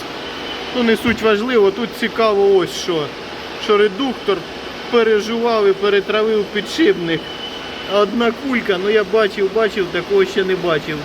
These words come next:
Кульку підшипника затрамбувало в зуб. Воно там все репнуло так. Ну, коротше, блін,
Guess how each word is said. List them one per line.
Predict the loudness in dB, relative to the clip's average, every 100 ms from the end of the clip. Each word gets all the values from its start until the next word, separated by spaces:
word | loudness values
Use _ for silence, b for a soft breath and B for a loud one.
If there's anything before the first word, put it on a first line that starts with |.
| -4
Кульку | -2 0 0 0
підшипника | 0 -2 -4 -2 -2 -2 0 -2
затрамбувало | -2 0 -2 2 4 4 4 2
в | 0 -4 -2
зуб. | -2 -4 -8 -10 -10 -10 -10 -10 -10 -10 -8 -2
Воно | 0 2
там | 0 -2 0
все | 0 0 0
репнуло | 0 0 -2 -6 -4 -2
так. | -4 -4 -4
Ну, | 0
коротше, | 2 2 2 -6 -6 -12 -12 -10 -10 -10 -10 -10 -6 -2
блін, | 0